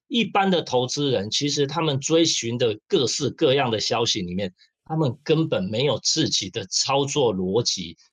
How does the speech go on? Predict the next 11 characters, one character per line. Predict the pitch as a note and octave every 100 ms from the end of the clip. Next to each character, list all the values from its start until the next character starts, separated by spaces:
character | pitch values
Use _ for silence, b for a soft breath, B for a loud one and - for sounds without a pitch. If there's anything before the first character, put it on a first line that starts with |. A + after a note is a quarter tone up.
| _
和 | C#3 A2 F#2
自 | - E3 G#2+
己 | - G2+
的 | - G#2+ -
一 | A#2
个 | - G#2
操 | - A#2
作 | A#2 A2+
规 | F#2+ G2+ G2
则 | -
了。 | -